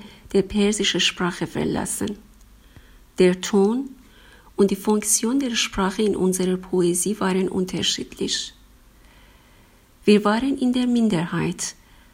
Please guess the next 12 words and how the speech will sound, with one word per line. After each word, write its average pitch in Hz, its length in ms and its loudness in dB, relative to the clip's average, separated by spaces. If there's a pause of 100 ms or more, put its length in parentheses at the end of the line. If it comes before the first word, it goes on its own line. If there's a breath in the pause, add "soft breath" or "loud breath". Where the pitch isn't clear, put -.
aber 180 220 0
im 180 160 2
Lauf 196 400 -2
der 202 240 -2
Zeit 208 540 -2 (540 soft breath)
wurde 208 300 4
dies 214 380 -4 (160)
nach 208 320 0
und 262 160 0
nach 214 280 -2
ein 180 200 0
bekannter 185 580 -2